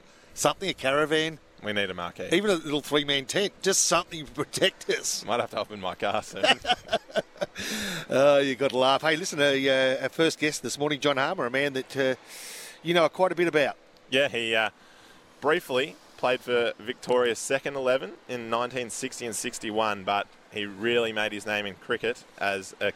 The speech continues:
Speaker 2: coach and a biomechanics expert, I'm pretty sure. And, uh, after a long time coaching, I'm not sh-, exactly sure what's in between, but we'll have to find out. He went on to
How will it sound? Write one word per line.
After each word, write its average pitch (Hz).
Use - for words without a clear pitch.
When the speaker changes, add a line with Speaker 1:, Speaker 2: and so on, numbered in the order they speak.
Speaker 2:
coach -
and 104
a -
biomechanics 104
expert, 131
I'm 117
pretty 113
sure. 131
And, 113
uh, 113
after 117
a 104
long 120
time 113
coaching, 113
I'm 113
not 123
sh-, -
exactly 110
sure 117
what's 107
in 110
between, 107
but 90
we'll 101
have 110
to 98
find 117
out. 104
He 110
went 110
on 110
to 110